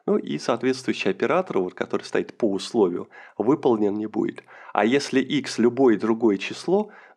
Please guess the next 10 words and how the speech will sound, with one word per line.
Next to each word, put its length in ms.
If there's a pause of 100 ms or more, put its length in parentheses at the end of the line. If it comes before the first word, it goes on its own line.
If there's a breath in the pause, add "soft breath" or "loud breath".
(100)
то 180
оно 220
считается 540
истинным. 520 (220 soft breath)
И, 160
соответственно, 560
вот 160
этот 140
вот 120
оператор 600